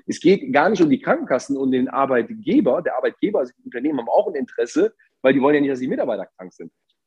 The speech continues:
Aber es gibt viele andere auf der Welt, die ein Rieseninteresse dann haben, leider die auch die vermeintlichen Erlösungserbringer,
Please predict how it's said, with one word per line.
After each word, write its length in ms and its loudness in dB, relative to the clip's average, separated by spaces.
Aber 200 4
es 100 0
gibt 160 -6
viele 320 2
andere 520 4
auf 140 -14
der 160 2
Welt, 320 2
die 100 0
ein 60 2
Rieseninteresse 720 0
dann 220 0
haben, 320 0
leider 300 6
die 320 -4
auch 200 -6
die 280 -4
vermeintlichen 480 -2
Erlösungserbringer, 1000 0